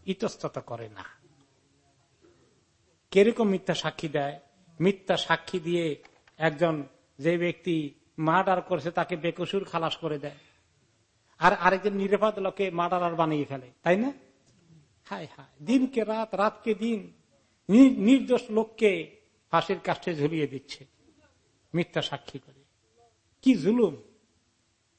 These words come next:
আর আল্লাহ তাআলা বলেন, সাক্ষী যখন দাও তুমি মনে রেখো। নবী করিম সাল্লাল্লাহু আলাইহি সাল্লাম বসা ছিলেন কতগুলো জিনিস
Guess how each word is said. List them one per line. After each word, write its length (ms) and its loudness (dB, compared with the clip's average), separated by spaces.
আর 280 0
আল্লাহ 260 -2
তাআলা 220 -2
বলেন, 260 -4
সাক্ষী 400 -8
যখন 240 -8
দাও 360 4
তুমি 200 -2
মনে 240 -4
রেখো। 340 -12
নবী 220 0
করিম 260 -2
সাল্লাল্লাহু 440 -6
আলাইহি 180 -8
সাল্লাম 280 -8
বসা 300 2
ছিলেন 380 -2
কতগুলো 380 -2
জিনিস 280 -6